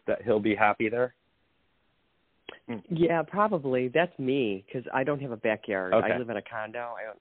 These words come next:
Speaker 2: yeah, that's pretty much
Speaker 1: Ah,
Speaker 2: me.
Speaker 1: I get it.
Speaker 2: That's,
Speaker 1: I get it.
Speaker 2: and he needs one.
Speaker 1: Okay.
Speaker 2: That's why, or I would
Speaker 1: Uh-huh.
Speaker 2: adopt him.
Speaker 1: He
Speaker 2: Yeah.
Speaker 1: needs a yard.
Speaker 2: I want the right
Speaker 1: Yeah, he needs a
Speaker 2: home
Speaker 1: yard.
Speaker 2: for him. I know he does.
Speaker 1: You're doing the right
Speaker 2: <laughs>
Speaker 1: thing. Listen, you're, you're doing the right thing.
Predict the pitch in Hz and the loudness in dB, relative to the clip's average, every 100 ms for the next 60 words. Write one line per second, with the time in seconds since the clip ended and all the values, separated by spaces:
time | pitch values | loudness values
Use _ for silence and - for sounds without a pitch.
0 | _ 110 101 98 - _ _ - 113 139 | _ 0 2 0 -6 _ _ -2 2 2
1 | 147 147 147 135 123 113 123 120 104 131 | 2 2 4 2 0 0 2 6 6 6
2 | 92 92 101 98 _ _ - - 139 147 | 4 2 2 0 _ _ -10 -6 -2 2
3 | 185 160 143 143 120 110 98 92 104 131 | 4 6 6 4 2 -2 0 2 4 2
4 | 120 135 127 123 123 120 110 123 120 107 | 2 -2 0 0 0 2 2 0 -4 -4
5 | - 127 131 - 131 160 160 147 131 127 | 0 2 2 -2 0 2 4 4 4 4
6 | 113 147 151 151 151 131 143 139 - - | 4 4 4 2 0 0 0 0 -6 -12
7 | 107 98 113 98 - 185 180 170 - 131 | -12 -10 -12 -4 2 4 4 -2 -8 -10
8 | 120 123 113 _ _ _ _ _ 123 135 | -10 -14 -14 _ _ _ _ _ -2 0
9 | 139 147 104 87 80 - 151 185 151 151 | 2 0 0 0 -2 -2 -2 2 4 6
10 | 143 139 165 104 - _ - 156 123 107 | 4 2 -4 -8 -14 _ -2 0 0 -2
11 | 170 - - 165 190 170 151 139 147 95 | -2 -4 -2 2 4 4 4 4 -2 -10